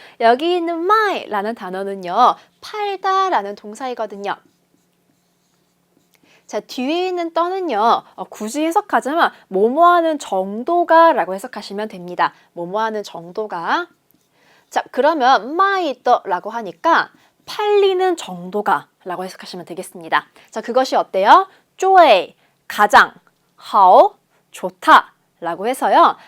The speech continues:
앞에 있는 这是 이것은입니다. 卖的 팔리는 정도가 最好 가장 좋아요.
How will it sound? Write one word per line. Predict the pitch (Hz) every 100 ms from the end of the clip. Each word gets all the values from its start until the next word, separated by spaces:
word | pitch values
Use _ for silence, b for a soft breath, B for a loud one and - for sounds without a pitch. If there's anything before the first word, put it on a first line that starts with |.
| B
앞에 | 196 392 - 359
있는 | 339 320 311
这是 | 381 370 330 302 - 330 285 - -
이것은입니다. | 208 208 208 226 226 233 240 190 196 330 339 b b -
卖的 | 330 370 339 277 202 180 - _ _
팔리는 | - 370 370 381 320
정도가 | 254 196 175 175 330 427 _ _ _ -
最好 | 302 392 370 - - 156 220 277 _ _
가장 | - 196 262 277
좋아요. | 240 220 208 185